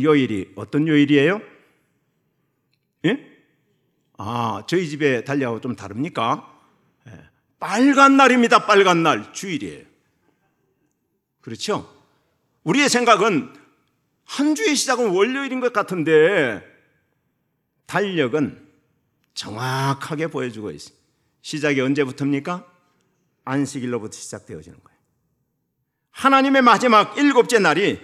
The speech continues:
우리 사람의 새로운 시작, 첫째 날이 되었다는 얘기입니다. 창조 후 사람 내, 사람에게 주신 하나님의 이 지시,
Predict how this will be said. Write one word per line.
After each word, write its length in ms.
우리 220
사람의 400
새로운 420
시작, 420
첫째 400
날이 560
되었다는 480
얘기입니다. 360
창조 380
후 80
사람 300
내, 200
사람에게 400
주신 240
하나님의 680
이 280
지시, 600